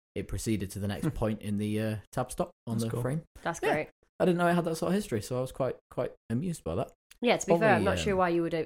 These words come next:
Speaker 3: why, why you would include it in a new keyboard if you hadn't known about that in the past.
Speaker 1: <laughs> It's the same as most things on a modern keyboard. They're all holdovers from
Speaker 3: Yeah.
Speaker 1: typewriters. Yeah, only tangentially related to the idiom, but I, yeah, bit of tab knowledge for you.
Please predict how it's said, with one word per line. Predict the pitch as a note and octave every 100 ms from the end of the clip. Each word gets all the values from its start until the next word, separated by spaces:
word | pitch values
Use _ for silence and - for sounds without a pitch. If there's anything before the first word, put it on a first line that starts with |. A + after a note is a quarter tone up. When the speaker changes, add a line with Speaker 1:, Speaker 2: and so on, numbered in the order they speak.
| -
Speaker 3:
why, | D#3+ D#3+
why | D#3 D#3 D#3
you | D#3
would | D3+
include | D3 C#3+ E3
it | E3
in | C#3
a | D3+
new | D3+
keyboard | D3+ - D3+ D3 D#3+
if | D3
you | D#3
hadn't | D#3 D#3 D#3
known | D3+ D#3 D#3
about | D3+ C3+ -
that | D3+ -
in | D3+
the |
past. | - D#3 - G2+ -
Speaker 1:
<laughs> | - - _ -
It's | C3 C3+
the | B2
same | D#3 A2+
as | F#2+
most | G2+ G#2
things | G2+ F#2+
on | G2
a |
modern | F#2 F2+ F2+
keyboard. | G2 E2+ F2 E2
They're | F2+
all | E2+
holdovers | E2+ F2 E2 E2+ E2 E2+
from | - F2 E2+
Speaker 3:
Yeah. | D#2 - -
Speaker 1:
typewriters. | F2+ D#2+ E2 F#2 - - -
Yeah, | - D3+ -
only | D3 C3+
tangentially | C#3+ C3 B2+ A#2 A#2+
related | A#2 A2+ -
to | -
the | A2
idiom, | G#2+ A#2+ C3
but | A2+
I, | A2+ A2 A2+ - _ _
yeah, | A#2 A2
bit | A#2 -
of | A2
tab | - A#2 A2+
knowledge | A#2+ C3+ D3 -
for | -
you. | F2+